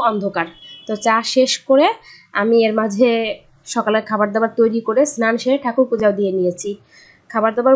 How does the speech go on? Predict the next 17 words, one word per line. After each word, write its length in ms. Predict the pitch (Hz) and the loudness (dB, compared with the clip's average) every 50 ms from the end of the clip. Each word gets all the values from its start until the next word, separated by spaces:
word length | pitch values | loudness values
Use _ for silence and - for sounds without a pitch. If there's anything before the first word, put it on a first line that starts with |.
| 254 | 4
বলতে 180 | 277 269 269 277 277 | 4 2 4 4 2
হলো 140 | 277 285 302 311 269 | 4 4 4 4 2
রুটি 220 | 277 269 277 285 277 240 | 2 2 2 0 2 2
করেছি 260 | 214 202 185 - 208 185 - | 0 0 0 -2 -8 -8 -6
শুধু, 200 | 220 190 170 185 190 - - 214 214 | -6 -6 -6 -6 -8 -10 -14 -8 -8
গতকাল 300 | 208 208 220 214 220 220 214 | -8 -8 -6 -6 -6 -4 -4
কাঁঠাল 240 | 220 226 233 254 262 262 | -4 -4 -2 -2 0 2
নিয়ে 120 | 269 277 269 269 | 4 4 2 2
আসছিল, 280 | 269 - - - 285 302 320 320 | -2 -4 -4 -2 0 0 0 -2
তো 60 | 294 240 226 | -4 -6 -4
ভাবলাম 280 | 226 214 196 220 220 220 214 - | -4 -4 -2 -4 -6 -6 -6 -8
কাঁঠাল 240 | 208 208 - 240 247 247 | -8 -6 -2 0 0 0
আর 60 | 240 220 | 0 -2
রুটিই 280 | 226 226 226 262 269 269 262 | -6 -6 -2 0 0 0 0
খাওয়া 180 | - 262 240 240 240 | 0 -2 -2 0 0
যাক। 140 | 269 302 330 - _ _ _ _ _ _ _ - | 0 -2 -2 -4 _ _ _ _ _ _ _ -2
দেখে 260 | 311 262 277 285 | 2 2 4 4